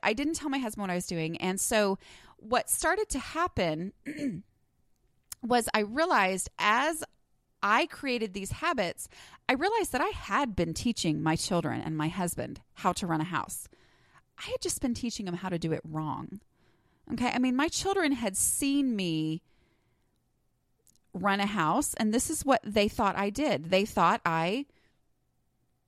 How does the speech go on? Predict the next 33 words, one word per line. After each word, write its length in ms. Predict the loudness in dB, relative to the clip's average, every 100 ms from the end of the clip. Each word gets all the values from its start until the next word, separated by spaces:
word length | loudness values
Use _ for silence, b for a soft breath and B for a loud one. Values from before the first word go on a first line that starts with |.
| _ _
pile, 400 | -6 -2 -2 -2
let 300 | 2 0 0
dishes 320 | -4 -2 -2
pile 280 | -4 -2 0
up 140 | 0 0
on 120 | -2
the 80 | -4
table 480 | -4 -4 -2 -2
and 180 | -2 -4
the 60 | -4
sink 440 | -4 -2 -2 -4 -4
and 120 | -4
the 80 | -4
counters, 520 | 0 0 0 -2 -4
and 160 | -4
then 100 | -6
finally 380 | -4 -4 -4 -6
had 180 | -4 -2
a 80 | -2
big, 300 | 0 -2 -4 B B B 0
um, 220 | 2 2
washing 360 | 4 2 4 2
day. 160 | 2
They 220 | 2 2 2
thought 220 | 4 4
I 80 | 4
did 180 | 2
that 160 | 2 2
because 220 | 0 -2
that's 200 | -2 -2
what 200 | 0 2
I 100 | 2
did. 380 | 2 -2 -4